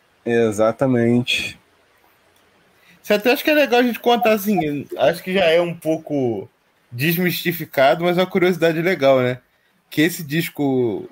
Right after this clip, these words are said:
Speaker 2: Geraldo Azevedo e Alceu Valença, muita gente chama ele de quadrafônico, mas na verdade, quadrafônico,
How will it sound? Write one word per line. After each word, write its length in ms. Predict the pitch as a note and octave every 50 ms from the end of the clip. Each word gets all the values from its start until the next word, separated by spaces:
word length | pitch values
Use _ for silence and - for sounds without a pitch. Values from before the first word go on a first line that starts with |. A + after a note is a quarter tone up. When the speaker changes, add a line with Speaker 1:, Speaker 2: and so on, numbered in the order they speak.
| - -
Speaker 2:
Geraldo 420 | A#2 A#2 B2 B2 B2+ C3+ C#3 C#3
Azevedo 720 | C3+ B2+ C3 C#3 B2+ A#2 A#2+ B2 B2+ C#3 C3+ B2 A#2+ B2
e 40 | B2
Alceu 340 | B2 B2+ B2 - - C3+ B2+
Valença, 680 | C3+ C#3+ B2 A#2 A#2+ C3 D3+ F#3 F3+ F#3 - - A2+ A#2 _ _ _ _ _ _ _ _ _ _
muita 240 | - C3+ D3 C#3+ F3+ E3
gente 180 | F3 F#3 F3+ -
chama 220 | - F#3+ F#3 F#3
ele 100 | F#3 F3+
de 120 | E3+ F#3+
quadrafônico, 920 | F#3 - - F3+ F3 F3 F#3+ G#3 G3 - - - E3 E3+ E3+ D#3 D#3 - C#3
mas 220 | C3+ C#3 D3 -
na 100 | D#3 D#3
verdade, 600 | D#3+ E3+ F3+ E3+ E3 C3+ C3+ C3+ D#3+ F#3 E3+ F3 -
quadrafônico, 880 | - D#3 D3 D#3+ E3 E3 - - - C#3 D#3+ F#3 F#3 E3+ E3+ - - -